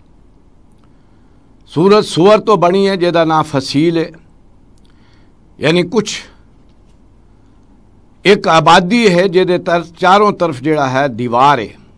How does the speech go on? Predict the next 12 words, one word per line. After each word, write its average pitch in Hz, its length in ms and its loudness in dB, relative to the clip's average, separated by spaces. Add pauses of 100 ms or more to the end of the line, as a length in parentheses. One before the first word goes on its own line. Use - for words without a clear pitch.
(300)
ते 135 60 -8
इसे 180 260 0
ही 196 100 2
तरह 190 200 -4
एक 151 120 -6
सूरत 190 380 -2
दे 175 120 -2
विच 190 200 -2
कुछ 165 240 -8
आयतां 151 320 -4
जमा 151 180 -4
हुंदियां। 85 360 -14